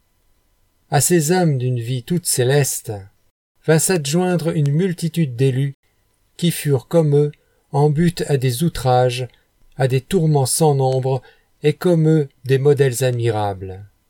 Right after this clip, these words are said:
Persécutés par l'envie, livrés à des supplices cruels, inouïs, Danaïde et Circé sont restés inébranlables dans la foi et ont su, dans un corps délicat,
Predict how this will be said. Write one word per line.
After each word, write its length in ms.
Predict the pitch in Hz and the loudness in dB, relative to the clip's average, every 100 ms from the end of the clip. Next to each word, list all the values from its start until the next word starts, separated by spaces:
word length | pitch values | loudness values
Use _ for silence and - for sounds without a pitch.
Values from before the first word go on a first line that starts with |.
| _ _ _ _ _ _ _ _ _ - | _ _ _ _ _ _ _ _ _ -2
Persécutés 580 | 117 - 151 160 185 | 0 -2 -2 0 0
par 200 | 170 139 | 0 2
l'envie, 500 | 131 135 127 160 151 - _ _ _ _ - | 2 2 0 -4 -4 -8 _ _ _ _ -2
livrés 520 | 147 160 147 160 151 | 0 2 2 2 2
à 120 | 131 | 0
des 100 | 123 | -2
supplices 460 | 127 143 - 131 - | -4 -6 -4 -4 -4
cruels, 680 | - 160 151 156 143 113 - _ _ _ _ | -2 2 4 4 2 -2 -8 _ _ _ _
inouïs, 540 | 170 170 151 139 156 143 _ _ _ _ _ _ _ | -2 2 2 2 0 -4 _ _ _ _ _ _ _
Danaïde 520 | 127 147 160 190 185 160 | 0 2 4 2 0 0
et 40 | |
Circé 540 | - 165 - - 175 | 2 0 -2 -2 0
sont 220 | 165 160 147 | 0 0 0
restés 440 | 151 - 151 160 - | 0 2 0 -2 -4
inébranlables 840 | 190 170 143 143 143 139 123 127 | 0 0 2 2 2 2 2 0
dans 120 | 117 | 0
la 140 | 117 117 | -2 -4
foi 420 | - 135 135 131 _ _ _ _ _ _ | -4 0 0 -2 _ _ _ _ _ _
et 120 | 165 | 0
ont 120 | 170 170 | 2 2
su, 380 | - 202 190 | 0 0 0
dans 260 | 143 135 120 | 0 0 0
un 80 | 127 | 0
corps 300 | 131 113 110 | 0 0 0
délicat, 600 | 143 151 - 151 147 | 0 0 0 0 2